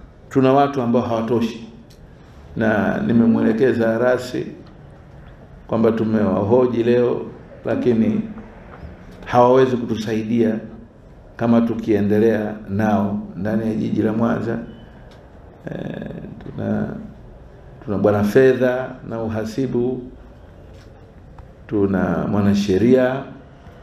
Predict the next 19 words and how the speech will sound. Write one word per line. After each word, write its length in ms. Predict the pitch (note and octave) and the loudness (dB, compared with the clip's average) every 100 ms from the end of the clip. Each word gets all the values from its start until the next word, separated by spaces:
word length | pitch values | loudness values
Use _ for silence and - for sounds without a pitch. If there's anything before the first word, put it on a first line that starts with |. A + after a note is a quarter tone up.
| - - - - - - - - - - - - | -20 -20 -20 -20 -20 -20 -20 -20 -20 -20 -18 -14
eh, 420 | G1+ - - - | -12 -12 -10 -6
ambaye 220 | G#2+ A2+ | 0 2
ameshindwa 400 | A2 G#2 A#2+ A#2 | 2 0 0 0
kabisa 360 | A2+ A2+ A#2 A#2 | 0 0 0 -2
kushauri 500 | G#2+ G2+ A#2+ A#2+ A2+ | -4 0 2 4 2
katika 340 | A2 G2+ A2 A2 | 0 -2 -2 -2
jambo 320 | A2+ G#2+ G#2 | -2 -2 -2
hili. 400 | A#2 B2 C3+ - - - - - - - | 0 0 -2 -8 -16 -20 -20 -20 -6 4
Yeye 260 | C3 C3 | 4 4
anasema 500 | A#2 A2 G#2+ A#2+ A2+ | 2 -2 0 0 0
hakushauriwa 960 | G#2+ F#2 G2+ - G2+ G2 A2 B2+ C3+ C3+ - - - - - - - | -4 -6 -6 -2 0 2 2 2 2 -2 -12 -20 -20 -20 -20 -8 0
wala 220 | B2 A2 | 2 2
hakualikwa 640 | G#2 - A2 G#2+ B2 A2+ | -2 0 2 2 0 -2
kwenye 240 | A2 G2+ G2+ | -2 -2 0
hivyo 220 | G#2 A2 | 0 0
vikao. 480 | G2 G#2 B2 A#2 A2 | -2 0 0 2 -2
Vikao 300 | G#2+ G#2 G#2+ | -4 -2 0
hivyo 200 | A2+ G#2+ | 0 -2
alifanya 580 | G#2 G#2 A2 G#2+ G#2+ | -4 -4 -4 -4 -6